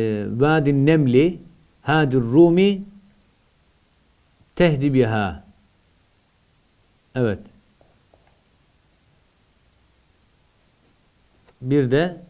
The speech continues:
yunadi kafe. Dört tane bunlar. Evet. Dört tane. Bunlarda, e, muvafakat eden birinde Kisai, evet, e,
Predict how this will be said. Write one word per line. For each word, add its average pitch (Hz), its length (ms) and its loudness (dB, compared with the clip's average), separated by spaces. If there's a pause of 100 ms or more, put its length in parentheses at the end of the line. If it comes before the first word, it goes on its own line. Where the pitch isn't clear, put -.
(180)
yunadi 147 560 2
kafe. 110 420 -4
Dört 160 220 2
tane 85 260 -10
bunlar. 78 400 -18
Evet. 90 180 -12 (260)
Dört 117 240 -6
tane. 95 360 -12 (580)
Bunlarda, 151 1000 0 (1000)
e, 107 540 -4
muvafakat 160 600 -2
eden 156 340 -6 (300)
birinde 135 420 0
Kisai, 165 680 0 (1040)
evet, 113 220 -6 (760)
e, 107 300 -6